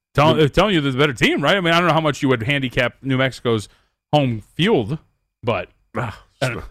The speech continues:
Speaker 2: it's
Speaker 1: right?
Speaker 2: not, <laughs> it's gonna be friends and family in the stands in Albuquerque, and that's about it.
Speaker 1: <laughs>
Speaker 2: Uh, I think
Speaker 1: Power of friendship. You never know.
Speaker 2: I think the Lobos might be a little bit undervalued here, though,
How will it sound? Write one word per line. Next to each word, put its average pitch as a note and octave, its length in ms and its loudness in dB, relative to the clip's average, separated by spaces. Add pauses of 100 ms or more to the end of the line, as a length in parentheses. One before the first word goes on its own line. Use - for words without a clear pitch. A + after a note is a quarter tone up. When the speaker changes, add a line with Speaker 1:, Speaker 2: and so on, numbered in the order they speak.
Speaker 2:
it's - 120 -6
Speaker 1:
right? B2 80 0
Speaker 2:
not, A2 240 -4
<laughs> - 400 0
it's F#3+ 160 0
gonna E3+ 200 -2
be C#3 220 0 (460)
friends D#3+ 320 0
and B2+ 120 -4
family D3 400 2
in B2+ 100 2
the A#2 100 -2
stands C3+ 420 0
in A#2+ 60 -2
Albuquerque, B2+ 600 0
and A#2+ 80 0
that's A#2+ 200 -2
about A#2 240 0
it. B2+ 180 2 (220)
Speaker 1:
<laughs> - 0 - (260)
Speaker 2:
Uh, B2 320 6
I C#3+ 120 4
think F3 260 0
Speaker 1:
Power D3 140 4
of D#3 80 0
friendship. D#3 460 -2
You A#2 60 -8
never C3+ 220 -6
know. C3+ 240 -6 (440)
Speaker 2:
I C3 120 2
think B3+ 260 -2
the G3 80 2
Lobos D#3 600 4
might F#3+ 180 -2
be A3 140 0
a F3+ 40 2
little F3 160 0
bit E3 200 -2 (580)
undervalued E3 640 0
here, D2+ 180 -12
though, C2 260 -16